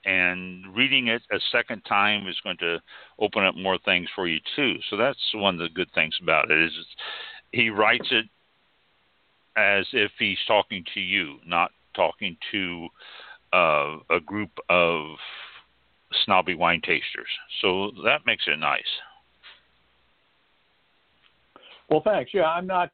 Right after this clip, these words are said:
Speaker 2: uh, I'm not big on writing to snobby wine tasters because, quite frankly, they know it all already. You know, just
Speaker 1: Yeah,
Speaker 2: ask
Speaker 1: they
Speaker 2: them.
Speaker 1: think they do a lot of times,
Speaker 2: Uh,
Speaker 1: too. Then, yeah.
Speaker 2: uh, yeah, absolutely.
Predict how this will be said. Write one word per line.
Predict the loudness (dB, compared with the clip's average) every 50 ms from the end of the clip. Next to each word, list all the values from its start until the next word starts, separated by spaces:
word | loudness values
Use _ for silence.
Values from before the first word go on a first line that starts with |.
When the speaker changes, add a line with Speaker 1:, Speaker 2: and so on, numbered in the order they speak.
| _
Speaker 2:
uh, | 0 2 4 4 2 2
I'm | -2 -4 -2
not | 0 2 0 0 -2 _ _ _ -10 -4
big | -4 -4 -2 -2
on | -4 -4
writing | 0 2 2 2 0 -2 -8
to | -14 -18 -20 -16 -10
snobby | -8 -8 -6 -6 -8 -8
wine | -8 -8 -8 -10 -10 -12
tasters | -12 -10 -10 -10 -10 -10 -10 -10 -6 -6
because, | -8 -4 -4 -6 -6 -6
quite | -4 -2 -2 -2 -2
frankly, | -4 -4 -6 -4 -4 -2 -2 0
they | 2 0 0
know | 2 2 2 2 2 0
it | -4
all | -4 -4 -4 -4 -6 -8
already. | -8 -8 -8 -10 -12 -12 -14 -20 -20 _ _ _
You | -16 -14
know, | -14 -14 -12
just | -12 -10 -4 2
Speaker 1:
Yeah, | 4 4 4 4
Speaker 2:
ask | 4
Speaker 1:
they | 2 0
Speaker 2:
them. | 0 0 0
Speaker 1:
think | 0 0 2 0
they | -4 -4
do | -2 -4 -6 -4
a | -2
lot | -2 -2 -2 -2
of | -2
times, | -2 0 2 2 2 2 2
Speaker 2:
Uh, |
Speaker 1:
too. | 0 -2 -2 -4 -8
Then, | -10 -12 -12 -12 -12 _ -10 -10 -10 -12 -14 _
yeah. | -12 -12
Speaker 2:
uh, | -12 -12 _ _ -20 -20 _ _ _ _ _ -4
yeah, | 0 2 2 4 4 2 0 -2 _
absolutely. | -4 -4 -4 -4 -8 -8 -6 -4 -4 -4 -6 -10 -14 -16 -16